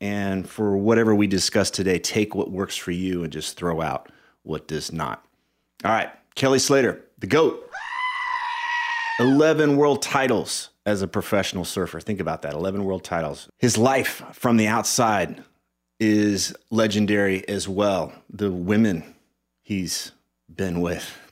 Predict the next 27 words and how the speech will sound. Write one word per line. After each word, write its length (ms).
the 180
businesses, 720
the 120
adventures 720
he's 200
been 160
able 160
to 80
take 260
part 240
in, 220
all 320
amazing 440
stuff. 480
Uh, 420
Kelly 260
and 80
I 100
are 100
the 60
same 320
age, 320
both 180
grew 160
up 100
in 80
Florida. 520